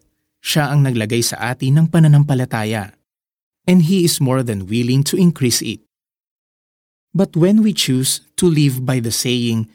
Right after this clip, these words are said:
"To see is to believe," lumiliit ang faith natin. Pero habang nakikinig naman tayo ng nakikinig o nagbabasa ng nagbabasa tungkol kay Christ, lalong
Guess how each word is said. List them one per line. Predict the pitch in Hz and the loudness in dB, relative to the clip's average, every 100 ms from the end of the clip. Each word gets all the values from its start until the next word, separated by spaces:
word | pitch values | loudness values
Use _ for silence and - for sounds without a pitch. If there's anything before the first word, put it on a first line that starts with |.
| _ _ | _ _
"To | - | -6
see | 110 110 110 | -6 -4 -4
is | 120 - | -6 -2
to | 160 | 0
believe," | 175 190 143 131 139 _ _ _ _ _ _ - | 0 2 0 -2 -8 _ _ _ _ _ _ -2
lumiliit | 185 175 160 147 147 139 143 | 2 4 4 2 0 -2 -2
ang | 180 160 | -2 0
faith | 160 143 143 | 0 0 0
natin. | 120 104 120 101 - _ _ _ _ _ _ _ _ _ _ _ _ _ | -2 -2 -4 -6 -10 _ _ _ _ _ _ _ _ _ _ _ _ _
Pero | 208 226 196 | 0 2 2
habang | 196 160 160 | 2 2 2
nakikinig | 147 135 117 117 110 | 0 -2 -4 -4 -4
naman | 101 98 95 | -4 -6 -6
tayo | - 139 151 | -6 -4 0
ng | 165 175 | 2 2
nakikinig | 165 143 143 131 110 85 _ _ _ - | 2 -2 -2 -2 -2 -6 _ _ _ 0
o | 196 | 4
nagbabasa | 208 147 160 143 147 143 | 4 2 0 0 0 2
ng | 135 | 2
nagbabasa | 135 120 104 101 - 127 - _ _ _ _ _ _ | 0 -2 -6 -4 -4 -4 -8 _ _ _ _ _ _
tungkol | 180 151 143 131 | 0 0 0 -2
kay | 151 | 0
Christ, | 147 160 147 - - _ _ _ _ _ - | -2 -2 -4 -6 -12 _ _ _ _ _ -2
lalong | 170 170 165 | 2 4 4